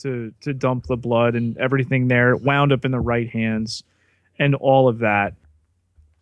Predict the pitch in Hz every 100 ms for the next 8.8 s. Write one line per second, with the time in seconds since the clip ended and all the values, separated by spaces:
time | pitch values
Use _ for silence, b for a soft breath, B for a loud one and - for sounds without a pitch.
0 | _ _ _ _ 170 151 - 151 135 -
1 | - 143 139 147 180 180 - 131 - -
2 | 151 147 139 131 120 117 110 101 - -
3 | - _ _ _ _ _ 143 143 131 -
4 | - 156 147 160 170 - 151 123 - -
5 | 147 135 139 131 - 127 120 - 131 117
6 | 123 113 - - 117 113 85 85 - _
7 | _ _ _ _ _ _ _ _ _ _
8 | _ _ - 151 135 123 117